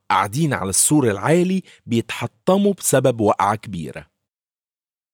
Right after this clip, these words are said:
تعالوا ناخد واحد من النماذج المالية القوية في العالم، على سبيل المثال من كام سنة.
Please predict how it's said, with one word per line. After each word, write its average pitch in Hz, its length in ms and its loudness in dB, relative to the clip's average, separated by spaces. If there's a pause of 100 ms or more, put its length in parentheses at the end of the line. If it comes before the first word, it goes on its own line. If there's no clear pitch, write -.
(120)
تعالوا 285 260 0
ناخد 170 280 0
واحد 147 260 0
من 117 100 -2
النماذج 107 500 0
المالية 107 540 0
القوية 110 520 2
في - 120 -4
العالم، 87 540 0 (300)
على 90 160 0
سبيل 98 280 -4
المثال 107 540 -2 (160)
من 113 100 -6
كام 175 200 0
سنة. 107 280 0